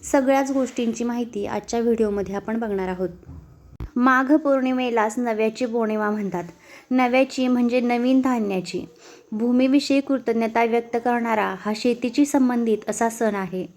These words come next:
पश्चिम महाराष्ट्रामध्ये शेतात पिकलेल्या नवीन धान्याच्या मुठीच्या आकाराची पेंडी एक ते दोन आणतात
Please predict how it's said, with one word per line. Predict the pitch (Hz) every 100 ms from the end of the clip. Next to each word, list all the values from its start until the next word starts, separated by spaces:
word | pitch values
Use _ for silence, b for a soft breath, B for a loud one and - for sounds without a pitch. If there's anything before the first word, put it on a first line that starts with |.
| B B B B
पश्चिम | 254 262 - 277
महाराष्ट्रामध्ये | 294 277 240 240 240 240 240 190 208
शेतात | 208 240 226 240 233
पिकलेल्या | 254 226 214 202
नवीन | 208 214 208 247 247
धान्याच्या | 247 233 226 220 202 196 B B B -
मुठीच्या | 254 262 277 294
आकाराची | 269 254 240 233 240
पेंडी | 247 262 240 214 214 214 b b b _
एक | - 254 254
ते | 277
दोन | 247 262 247
आणतात | 247 226 185